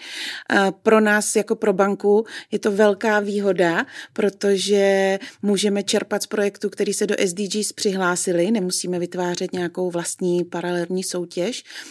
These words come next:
A velká výhoda pro mě a pro celý marketing je i v tom, že nerozhodujeme my o tom, komu ten grant přidělíme. V letošním roce, teda připomínám, jsme rozdělovali milion korun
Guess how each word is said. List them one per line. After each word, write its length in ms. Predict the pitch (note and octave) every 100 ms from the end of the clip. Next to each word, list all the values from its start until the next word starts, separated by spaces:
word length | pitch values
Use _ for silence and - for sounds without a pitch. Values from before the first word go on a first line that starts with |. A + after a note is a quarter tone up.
| - -
A 440 | F#3+ F#3 F3+ F#3 F3+ - - - - -
velká 380 | G#3+ A#3+ C#4+ C#4+
výhoda 280 | B3+ B3
pro 240 | A#3 G#3 G#3
mě 340 | A3 A3 A3
a 100 | G#3+
pro 180 | - G#3
celý 360 | - G#3+ A3 G3+
marketing 680 | F3 - A#3 A3+ A3+ A3+
je 80 | G#3+
i 100 | A3
v 80 | -
tom, 280 | G3 F#3+ F#3+
že 140 | G3
nerozhodujeme 580 | G3 G3+ G3+ G3+ G#3+ A3
my 300 | G#3+ G3+ G#3 _
o 60 | F3+
tom, 220 | F3+ E3+
komu 220 | E3+ F3
ten 160 | F3 F3+
grant 400 | F3 F3+ E3+ E3+
přidělíme. 600 | - D#3 E3+ E3+ F3 G3 - - -
V 40 |
letošním 360 | F3+ F#3+ F#3 F#3
roce, 240 | F3+ F#3
teda 180 | F#3 F3+
připomínám, 440 | E3 F#3 F3+ F3
jsme 160 | F3 F#3
rozdělovali 420 | F3 F3 F3 F3+
milion 380 | F#3 F3+ F#3 G3
korun 380 | G3 F#3 G3